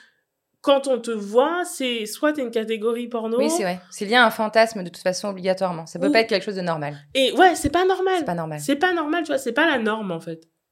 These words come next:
Speaker 1: Tu vois ce que je veux dire ? Et ben, toi, ça te fait un truc.
Speaker 2: Ouais.
Speaker 1: Et toi, tu te dis, « Si j'avais été mince, »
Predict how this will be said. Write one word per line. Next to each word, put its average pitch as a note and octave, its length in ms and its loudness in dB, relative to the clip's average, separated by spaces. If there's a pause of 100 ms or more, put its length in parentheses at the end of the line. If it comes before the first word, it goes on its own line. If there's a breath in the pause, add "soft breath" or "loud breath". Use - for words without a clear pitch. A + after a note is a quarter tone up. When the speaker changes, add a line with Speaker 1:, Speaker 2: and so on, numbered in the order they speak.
(300)
Speaker 1:
Tu - 120 -14
vois A3 120 2
ce B3 80 -8
que B3 120 -6
je G#3+ 100 -10
veux A3+ 100 -6
dire ? A#3+ 300 -6 (2250 soft breath)
Et G3+ 80 -4
ben, G3 180 2
toi, F4+ 240 0
ça E4+ 120 0
te F#3+ 60 -2
fait F#3 60 -4
un F3 100 -2
truc. D#4+ 440 -8 (180)
Speaker 2:
Ouais. D#3 160 -14 (1400)
Speaker 1:
Et F#3+ 120 -8
toi, F4+ 220 0
tu C#4+ 180 -8
te G3 100 -6
dis, « G3 300 -6 (1160 soft breath)
Si - 380 -6
j'avais F#3+ 320 -4
été F3+ 260 -10
mince, » A3+ 640 -14